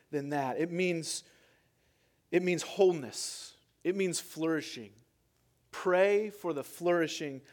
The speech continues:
of God's people. If we want to see both Seven Mile Road and the church at large around the world flourish, we have to be people of prayer. We've got to be committed to pleading on our knees for God to move and work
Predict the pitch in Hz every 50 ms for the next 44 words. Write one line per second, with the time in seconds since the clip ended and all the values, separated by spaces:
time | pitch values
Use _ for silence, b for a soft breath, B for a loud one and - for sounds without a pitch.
0 | b b b 147 147 135 135 151 139 135 139 135 131 135 - - b b b b
1 | b - - 151 131 - - 110 101 101 - _ _ _ _ _ _ _ _ _
2 | _ _ - - 127 - 165 170 185 190 196 185 170 - - 185 180 165 156 151
3 | 151 151 - b b b b b b 143 156 156 151 - - 175 156 156 160 160
4 | 160 165 175 170 151 147 139 127 131 143 147 147 - b b b b b b b
5 | b b 156 151 156 151 151 147 - - 170 170 175 170 - - 170 170 165 151
6 | 143 147 151 156 151 156 143 143 143 151 160 165 156 151 143 131 131 131 139 143
7 | - - b b b b b b - - - 156 170 180 165 131 123 127 135 -
8 | - - - - b b b b b b 160 170 160 - - - 170 160 160 -
9 | - - 151 147 139 135 - 160 139 - 127 123 120 - - - 131 107 98 -
10 | _ _ _ _ _ _ _ _ _ _ _ _ _ _ _ _ _ _ - 160
11 | 156 131 131 - 208 170 175 170 165 156 147 143 139 - 151 139 135 127 117 110
12 | 110 - b b b b b b - - - - - 175 180 185 185 185 180 180
13 | 170 170 165 160 151 139 131 127 - - 151 135 139 139 135 139 135 - 143 135
14 | 139 139 131 135 127 127 123 127 127 127